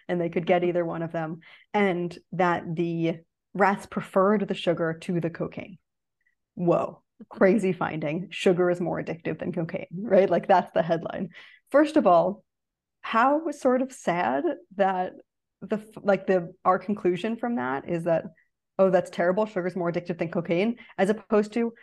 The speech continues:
Speaker 1: "How wonderful, the rats preferred sustenance to drugs." Like,
Speaker 2: <laughs> Right.
Speaker 1: how wonderful that they have this innate preference for survival.
Speaker 2: And also, like, the comparison of us to rats. Like,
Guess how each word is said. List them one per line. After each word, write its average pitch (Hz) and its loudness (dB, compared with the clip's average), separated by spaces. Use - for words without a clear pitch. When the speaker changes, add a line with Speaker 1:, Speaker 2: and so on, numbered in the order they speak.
Speaker 1:
"How 262 6
wonderful, 269 2
the 214 0
rats 247 -2
preferred 254 0
sustenance 226 -4
to - 0
drugs." 214 4
Like, 208 6
Speaker 2:
<laughs> 247 -6
Right. 277 -4
Speaker 1:
how 262 8
wonderful 269 8
that 175 4
they 190 2
have 202 4
this 214 2
innate 220 4
preference 254 0
for 190 2
survival. 233 4
Speaker 2:
And 214 -4
also, 196 0
like, 220 0
the 208 -4
comparison 185 -2
of 165 -6
us 165 -4
to 175 -6
rats. 135 -8
Like, 226 0